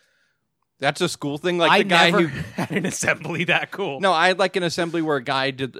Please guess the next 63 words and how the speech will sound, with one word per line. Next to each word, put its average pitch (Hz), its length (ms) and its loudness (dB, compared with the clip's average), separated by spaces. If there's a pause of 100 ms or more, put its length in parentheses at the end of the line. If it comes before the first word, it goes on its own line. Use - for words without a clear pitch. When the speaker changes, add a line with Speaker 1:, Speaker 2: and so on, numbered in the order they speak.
Speaker 1:
like, 117 200 -4
really 131 220 -6
cool 131 240 -6
yo-yo 131 480 0
tricks - 480 -8
one 143 240 -8
time. 139 640 -8 (800)
Um, 92 720 -8 (1000)
uh, 104 240 -6 (120)
Bob 135 280 0
Burnquist 143 520 0
came 156 200 -4
to 151 100 -4
our 147 140 0
school. 151 360 -4
They 127 120 -2
set 127 220 -4
up, 117 120 -6
like, 117 140 -6
a 92 60 -10
half 117 340 -4
pipe. 131 320 -4 (240)
Speaker 2:
That's 240 260 -6
fucking - 400 2
Speaker 1:
Yeah, 107 100 2
that 135 120 4
was 110 140 0
sick. 113 440 -2
That 147 60 4
was 143 120 2
Speaker 2:
sick, 101 80 -12
Speaker 1:
way 101 140 -4
sick. 170 320 -2
Speaker 2:
dude. - 140 -4
Speaker 1:
Yeah. 78 200 -10 (400)
They 127 180 0
did, 143 180 0
Speaker 2:
Dude, 226 80 0
Speaker 1:
like 208 80 4
Speaker 2:
if 143 100 -6
Bob 185 240 2
Burnquist 185 480 -4
came 220 220 -10
to 226 80 -10
my 226 160 -8
school, 247 400 -10
I 160 120 -4
would 175 160 -4
literally, 160 360 -6
my 147 180 -6
head 135 260 -10
might 120 180 -8
have 120 120 -10
just, 127 200 -14
like, 113 200 -18
Speaker 1:
We 147 140 -2
Speaker 2:
fallen 135 140 0
Speaker 1:
did. 240 100 6
Speaker 2:
off 127 80 0
Speaker 1:
We 160 80 2
Speaker 2:
my 151 60 0
Speaker 1:
lost 170 260 2
our - 40 -2